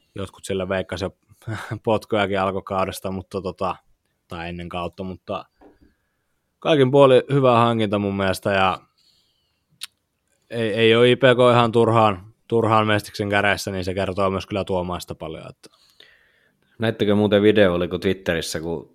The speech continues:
Speaker 2: takavuosina video, kun Tuomainen taisi olla pelittojen, pelittojen coachina siinä, ja siellä sai kopissa vähän mailat kyytiä, niin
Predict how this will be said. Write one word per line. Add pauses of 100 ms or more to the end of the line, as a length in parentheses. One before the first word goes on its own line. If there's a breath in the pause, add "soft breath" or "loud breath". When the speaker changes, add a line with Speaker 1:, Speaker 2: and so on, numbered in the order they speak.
Speaker 2:
takavuosina
video,
kun
Tuomainen
taisi
olla
pelittojen,
pelittojen
coachina
siinä,
ja
siellä
sai
kopissa
vähän
mailat
kyytiä,
niin